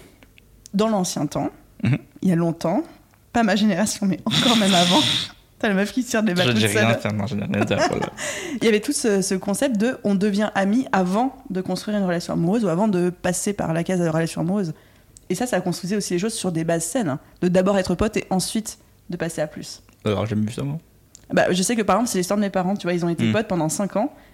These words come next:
Speaker 2: et au bout de cinq ans, ça s'est transformé en quelque chose de plus, mais du coup, le couple a été construit sur une, des bases hyper saines de on se connaît déjà très bien.
Speaker 1: Oui, d-, euh, je suis d'accord avec toi.
Speaker 2: Voilà.
Speaker 1: Je suis d'accord avec toi dans le sens où, effectivement, bah, si, mais c'est,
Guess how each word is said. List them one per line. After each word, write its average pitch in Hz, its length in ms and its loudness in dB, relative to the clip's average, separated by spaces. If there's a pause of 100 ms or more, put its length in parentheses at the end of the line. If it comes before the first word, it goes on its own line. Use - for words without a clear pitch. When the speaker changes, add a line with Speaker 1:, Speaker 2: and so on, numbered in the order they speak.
(120)
Speaker 2:
et 180 80 2
au 180 60 4
bout 190 160 2
de - 40 -2
cinq 202 300 -2
ans, 214 240 0 (540)
ça - 200 2
s'est 226 120 2
transformé 214 360 0
en 233 80 2
quelque 190 220 -2
chose 185 180 0
de 180 80 2
plus, 233 300 -2
mais 190 100 4
du 175 140 2
coup, 285 220 0
le 214 140 2
couple 240 220 -2
a 190 40 2
été 180 160 0
construit 190 300 -2
sur 214 80 2
une, 185 180 0
des 175 180 0
bases 208 300 2
hyper 196 260 0
saines 240 180 2
de 208 180 4 (280)
on 185 80 2
se 170 80 0
connaît 208 180 2
déjà 185 420 2 (180)
très 208 220 0
bien. 190 220 2 (240)
Speaker 1:
Oui, 185 200 4 (120)
d-, 123 200 2
euh, 131 60 6
je 131 60 4
suis 147 80 -2
d'accord 143 160 2
avec 120 80 0
toi. 92 140 -2
Speaker 2:
Voilà. 185 160 -2 (640)
Speaker 1:
Je - 60 -12
suis 131 100 -4
d'accord 131 180 2
avec 131 60 4
toi 147 80 2
dans 123 80 2
le 120 60 2
sens - 180 -4
où, - 40 2
effectivement, 120 340 0
bah, 113 140 6 (200)
si, - 320 -6
mais 110 120 0
c'est, - 60 -8